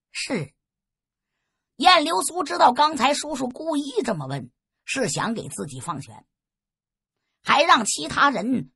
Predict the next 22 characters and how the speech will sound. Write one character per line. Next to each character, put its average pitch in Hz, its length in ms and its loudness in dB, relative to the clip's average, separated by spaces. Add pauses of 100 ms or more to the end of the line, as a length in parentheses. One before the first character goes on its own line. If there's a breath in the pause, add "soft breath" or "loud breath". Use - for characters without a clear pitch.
(120)
说 - 280 0
不 175 80 -2
出 120 120 -6
什 113 180 -12
么 101 80 -18
来。 - 100 -20 (1000)
他 147 80 -6
连 180 180 0
忙 226 220 0
点 151 200 -12
头 - 220 -12
了， 214 180 -14 (260)
脸 156 300 -2
上 208 160 -4
啊 - 180 -10 (120)
生 262 240 -4
出 214 180 -8
兴 294 340 -6
奋 165 200 -10
的 - 60 -10
红 156 180 -12
润。 269 180 -14